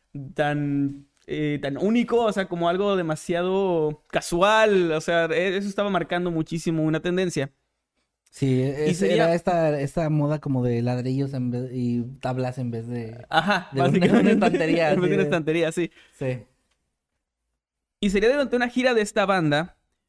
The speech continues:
Speaker 1: cuando llamó mucho la atención una de las playeras que usaba el buen Kurt Cobain.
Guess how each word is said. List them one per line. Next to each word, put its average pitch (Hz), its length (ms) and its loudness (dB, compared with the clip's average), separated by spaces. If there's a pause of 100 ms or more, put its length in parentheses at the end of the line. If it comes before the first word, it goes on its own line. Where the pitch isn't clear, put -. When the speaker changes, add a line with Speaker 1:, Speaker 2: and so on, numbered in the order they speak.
(160)
Speaker 1:
cuando 185 500 2 (160)
llamó 185 460 -2
mucho 208 300 2
la 220 80 4
atención 196 440 0
una 220 180 0
de 214 80 -2
las 190 160 -2
playeras 175 640 -2
que 147 120 -2
usaba 160 520 0 (560)
el 143 220 0
buen 147 220 0
Kurt 156 240 -2
Cobain. 226 380 -4